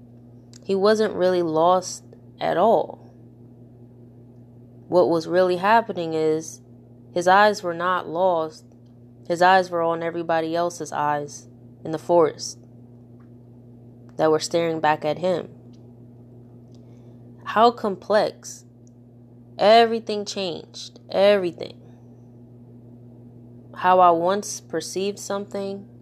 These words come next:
the beauty, all the things I detected in their environment has completely changed. So every time we experience something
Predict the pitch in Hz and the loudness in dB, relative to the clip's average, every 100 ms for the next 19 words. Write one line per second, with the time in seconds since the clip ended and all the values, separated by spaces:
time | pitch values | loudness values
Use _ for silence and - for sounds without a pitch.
0 | - - - - - - - - - - | -20 -20 -20 -20 -20 -20 -20 -20 -20 -20
1 | - - - - 156 170 202 214 214 220 | -20 -20 -14 -10 -6 -2 0 0 -4 -8
2 | - - - - - - - - - - | -14 -20 -20 -20 -20 -20 -20 -20 -20 -20
3 | - - - - - - - - 160 185 | -20 -20 -20 -20 -20 -20 -20 -2 4 6
4 | 196 190 185 190 190 180 170 156 - 180 | 6 2 -6 -6 -4 -4 -4 -6 -4 -6
5 | 180 196 196 - - - - - - - | -4 -6 -8 -10 -20 -20 -20 -20 -20 -20
6 | - - - 170 165 170 175 165 156 175 | -20 -18 -6 -2 2 2 2 -2 0 2
7 | 196 214 208 - - - - 170 170 - | 0 -2 -6 -10 -20 -20 -8 -6 -6 -6
8 | 160 - 185 - 170 - 165 156 - - | -8 -4 -4 -2 -6 -8 -8 -8 -10 -18
9 | - - - - - - - - - - | -20 -20 -20 -20 -20 -20 -20 -20 -20 -20
10 | - - - - - - - - - 120 | -20 -20 -20 -20 -20 -20 -20 -20 -20 -20
11 | 120 - _ _ _ _ _ _ _ _ | -20 -20 _ _ _ _ _ _ _ _
12 | _ _ _ _ - 180 - 185 208 208 | _ _ _ _ -4 0 2 0 -2 -4
13 | 190 180 180 175 170 160 - 175 175 165 | -4 -4 -4 -4 -8 -8 -10 -6 -4 -6
14 | - 170 175 160 151 156 | -6 -8 -8 -8 -10 -10